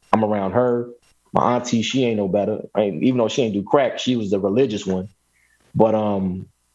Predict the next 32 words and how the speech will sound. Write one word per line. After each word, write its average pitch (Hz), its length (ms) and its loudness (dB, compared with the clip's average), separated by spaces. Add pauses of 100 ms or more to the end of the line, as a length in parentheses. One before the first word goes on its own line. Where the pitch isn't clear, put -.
(560)
I 113 120 4
just 107 120 -4
said, 101 160 2
"Fuck 120 220 2
it, 95 40 0
man. 95 120 -2
If 95 120 0
I 117 80 4
gotta 120 200 2
go 110 120 2
to 104 60 0
war, 107 200 0
kill 123 220 0
some 98 120 -6
people, 98 280 -2
or, 95 240 0
or, 98 360 0 (100)
you 120 60 2
know, 101 120 2
my, 104 160 0
whatever 123 340 2
I 127 80 4
gotta 120 220 0
do, 131 160 0
I, 120 520 0
I'd 117 120 -6
rather 135 260 2
do 127 140 -2
that 127 160 -2
than 104 80 -6
be 107 160 -2
here." 95 200 -4